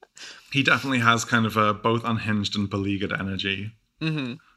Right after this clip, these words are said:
Speaker 1: I love, I love his energy. It's like that one, <sighs> there's a, there's a clip from him and the, the cast of a movie. I don't, I don't remember which one. Doing press, right? They're, like, being interviewed.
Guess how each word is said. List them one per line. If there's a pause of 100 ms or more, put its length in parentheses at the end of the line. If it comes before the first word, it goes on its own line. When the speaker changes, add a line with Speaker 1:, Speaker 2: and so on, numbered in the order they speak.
(120)
Speaker 1:
I
love,
I
love
his
energy. (180)
It's
like
that
one, (420)
<sighs>
there's
a, (100)
there's
a (240)
clip
from
him
and
the,
the
cast
of
a
movie.
I
don't, (560)
I
don't
remember
which
one. (480)
Doing
press,
right?
They're,
like, (260)
being
interviewed.